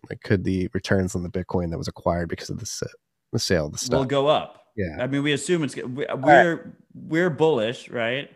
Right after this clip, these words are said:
Speaker 1: I'm getting semantics here. We're, F T B is right. And that's true. If that is, if the bullish case does play out.
Speaker 2: Yeah. As
Speaker 1: But
Speaker 2: Bitcoiners, if Bitcoin's our unit of account.
Speaker 1: Yes.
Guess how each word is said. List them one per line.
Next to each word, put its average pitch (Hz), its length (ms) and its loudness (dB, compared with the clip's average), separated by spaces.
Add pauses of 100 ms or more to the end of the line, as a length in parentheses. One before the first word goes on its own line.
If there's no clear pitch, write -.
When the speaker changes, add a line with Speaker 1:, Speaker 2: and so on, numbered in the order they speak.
(400)
Speaker 1:
I'm 139 120 8
getting 139 180 8
semantics 104 500 8
here. 90 240 4
We're, 98 180 6 (500)
F 98 120 2
T - 120 2
B 87 280 0 (360)
is 92 160 -2
right. - 200 -12 (680)
And 92 100 -8
that's - 100 -14
true. - 280 -18
If 123 180 6
that 104 180 8
is, 92 460 2 (320)
if 117 140 0
the 98 80 0
bullish 87 260 2
case - 220 -2
does - 240 -4
play - 200 -6
out. - 200 -10 (760)
Speaker 2:
Yeah. 92 120 -14 (480)
As 113 180 6
Speaker 1:
But 117 80 -4
Speaker 2:
Bitcoiners, 107 580 -4
if 127 120 -8
Bitcoin's 160 440 -2
our 143 60 -2
unit 127 300 -2
of 98 80 -8
account. 85 300 -14 (1000)
Speaker 1:
Yes. - 400 -8